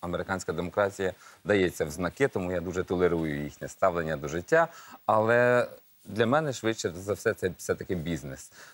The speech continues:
Там навіть кримінал, ось як в цьому фільмі, це теж бізнес. От, е, дуже, дуже багато вимірюється, власне, через призму,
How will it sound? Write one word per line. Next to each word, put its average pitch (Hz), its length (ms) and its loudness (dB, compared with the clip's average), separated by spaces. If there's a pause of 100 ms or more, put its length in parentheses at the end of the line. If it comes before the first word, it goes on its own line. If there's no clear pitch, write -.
(180)
Там 98 220 0
навіть 87 300 0
кримінал, 127 640 0 (100)
ось 90 360 -6
як 82 160 -2
в - 40 -20
цьому 85 280 -6
фільмі, 104 340 -6
це - 140 -6
теж 78 220 0
бізнес. 104 600 -4
От, 90 120 -4 (420)
е, 82 600 2
дуже, 123 480 2
дуже 131 320 -2
багато 104 400 2
вимірюється, 87 600 -4
власне, 78 420 -2 (220)
через 80 280 0
призму, 80 540 -2